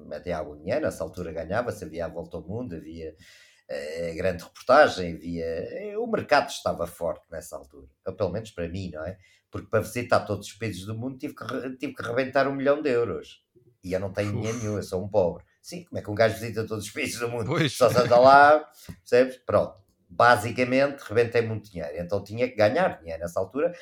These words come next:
Speaker 1: as revistas pagavam dinheiro. Hoje em dia não pagam nada, os bancos de imagem arrebentaram com isto tudo. Mas
Speaker 2: É.
Speaker 1: pronto, ehm, isto para dizer o quê? Que me contactaram, apareceram-me lá em casa.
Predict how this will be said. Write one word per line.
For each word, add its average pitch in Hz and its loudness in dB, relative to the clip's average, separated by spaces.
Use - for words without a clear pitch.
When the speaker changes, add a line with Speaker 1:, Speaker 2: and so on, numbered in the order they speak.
Speaker 1:
as 185 -4
revistas 127 -8
pagavam 110 0
dinheiro. 92 0
Hoje 85 -10
em 82 -12
dia 90 -8
não 76 -8
pagam 82 -6
nada, 87 -4
os 87 -14
bancos 90 -8
de - -20
imagem 87 -8
arrebentaram 85 -8
com 85 -18
isto - -18
tudo. - -20
Mas 107 -6
Speaker 2:
É. - -14
Speaker 1:
pronto, 101 2
ehm, 90 -4
isto 135 -6
para 135 0
dizer 113 -4
o 98 -6
quê? 82 -8
Que 113 -6
me 110 -8
contactaram, 139 -4
apareceram-me 135 -2
lá 147 -6
em 143 -10
casa. 170 -6